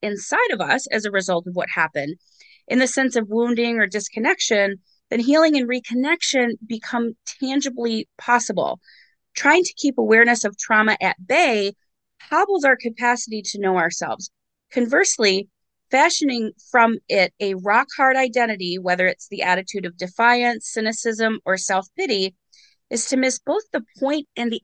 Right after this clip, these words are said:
opportunity of healing, since by definition, trauma represents a distortion and limitation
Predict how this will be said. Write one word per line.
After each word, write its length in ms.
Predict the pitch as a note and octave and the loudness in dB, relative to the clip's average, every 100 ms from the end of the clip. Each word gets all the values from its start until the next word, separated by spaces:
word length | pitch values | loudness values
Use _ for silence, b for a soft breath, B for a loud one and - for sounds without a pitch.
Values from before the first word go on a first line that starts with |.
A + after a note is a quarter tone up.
| - | -2
opportunity 800 | C4 F#4 G4 - - C#4 B3+ A#3 - | 0 0 -2 -4 -4 -2 -4 -6 -10
of 80 | G#3 | -14
healing, 480 | - A#3 A3 C#3 F3+ _ _ - | -4 -4 -4 -6 -14 _ _ -10
since 240 | - A#3+ | -6 -2
by 200 | - C4+ | 2 4
definition, 800 | C#4 D4 C4 C4 E4 - G#3 G3 F#3+ _ _ - | 4 2 0 0 0 0 -2 -2 -6 _ _ -14
trauma 400 | - C4+ F#4 F#4 | -2 0 2 4
represents 540 | B3+ A#3 A#3+ A3+ A3 - | 2 2 0 0 -4 -4
a 100 | A3+ | -8
distortion 960 | G3+ A3 - C4+ D4 C#4+ - G#3+ G3+ G3 _ _ - | -6 -8 -6 0 0 0 -2 -2 -2 -6 _ _ -6
and 140 | A#3 | -2
limitation 760 | A#3+ A#3 - C4+ C4 - G#3+ | -2 -2 -4 -6 -4 -2 -2